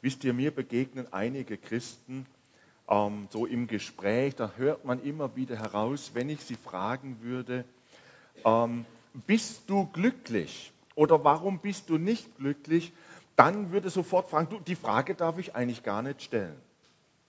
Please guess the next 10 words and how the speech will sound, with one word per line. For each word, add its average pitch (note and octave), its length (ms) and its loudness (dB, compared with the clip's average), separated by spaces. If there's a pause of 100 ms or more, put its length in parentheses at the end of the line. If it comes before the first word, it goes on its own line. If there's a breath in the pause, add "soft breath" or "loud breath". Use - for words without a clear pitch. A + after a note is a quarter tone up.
(920 loud breath)
Weil E3 440 8
wenn A3 160 8
ich - 200 0
Christ C#4+ 380 2
bin, B3 260 2
dann G#3+ 540 8
bin D4 160 6
ich - 240 2
eigentlich D3 840 4
glücklich. F#2+ 380 -2